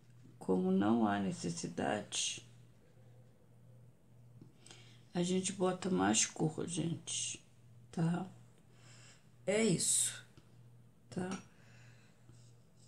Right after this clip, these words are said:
E aqui, gente, entre essa parte clara e essa branca,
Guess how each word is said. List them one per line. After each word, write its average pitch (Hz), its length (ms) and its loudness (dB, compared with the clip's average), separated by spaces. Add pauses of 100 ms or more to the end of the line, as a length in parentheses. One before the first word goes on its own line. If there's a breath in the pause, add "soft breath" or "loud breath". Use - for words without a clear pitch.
(2500 loud breath)
E 247 140 8
aqui, 240 500 8
gente, 170 560 6
entre 233 220 6
essa 214 220 6
parte 185 500 4
clara 180 340 8
e 170 60 8
essa 160 260 4
branca, 185 640 4